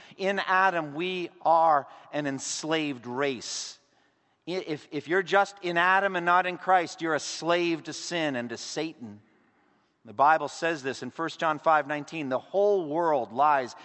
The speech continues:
in the power of the evil one." He is an evil dictator, a tyrant, a dominator, Satan, I mean. As we've already seen in John eight thirty-four, "Sin itself is a tyrant. Everyone who sins," said Jesus, "is a slave to sin."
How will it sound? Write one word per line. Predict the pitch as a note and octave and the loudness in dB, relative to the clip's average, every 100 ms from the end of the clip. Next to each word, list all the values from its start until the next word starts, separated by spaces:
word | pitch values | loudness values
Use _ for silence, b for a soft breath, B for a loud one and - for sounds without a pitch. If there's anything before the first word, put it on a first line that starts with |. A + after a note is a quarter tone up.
| B | B
in | C3+ | -10
the | A#2+ | -10
power | - - E3 D#3+ C#3+ B2 | -10 0 6 6 6 0
of | G2+ | -8
the | A#2 | -14
evil | C3+ B2+ A2+ G#2 | -10 -10 -6 -8
one." | F#2 D#2 D2 b b | -6 -10 -12 b b
He | F3 | -8
is | D#3+ | -4
an | D3 C#3 | -4 -6
evil | F#3 G3+ F#3 D#3 A2 F#2+ | -8 -8 -4 -4 -6 -8
dictator, | F2 F3+ - - C3 G2+ F2+ | -2 -2 -4 -8 -6 -4 -6
a | |
tyrant, | F2+ - D#3+ D3+ B2+ F#2 D#2 - _ b b b b | -8 -2 2 4 2 -8 -18 -20 _ b b b b
a | E2 | -20
dominator, | E2+ D3 C#3+ B2+ G#2 E2+ | -2 2 2 0 -6 -12
Satan, | E2 - C#3 A2 | -12 -10 -10 -10
I | F#2 | -12
mean. | F2 D#2+ D#2 _ _ _ _ _ _ _ _ | -12 -18 -20 _ _ _ _ _ _ _ _
As | G#2+ | -10
we've | A#2+ C#3+ | -4 4
already | D3+ D#3+ | 4 4
seen | C#3+ E3 D#3 | -2 -8 -6
in | C#3+ | -4
John | B2 C3+ C#3+ | -2 0 0
eight | C#3+ B2+ | -2 -6
thirty-four, | C#3+ C3 - D#3+ C#3 G2+ | -8 -8 -6 -2 -2 -2
"Sin | - - F3+ E3+ | -6 -4 -2 -4
itself | D#3 - F3+ E3+ D#3 | -8 -2 2 4 2
is | C#3 C3 | -4 -10
a | |
tyrant. | - D3+ D3 B2 F#2+ - B B | -2 2 2 0 -6 -14 B B
Everyone | E3+ F#3+ G#3+ F#3+ D#3+ | 0 0 0 -2 -2
who | E3+ | -8
sins," | - E3+ C3+ A2+ | -8 -6 -6 -6
said | - G#2+ | -10 -10
Jesus, | A2 G2 F#2+ - b | -12 -14 -16 -20 b
"is | A#2+ A2+ | -8 -8
a | |
slave | A2+ - C3+ B2 A#2+ | -10 -6 -4 -4 -6
to | A2 | -14
sin." | - A#2 D#2+ | -12 -14 -14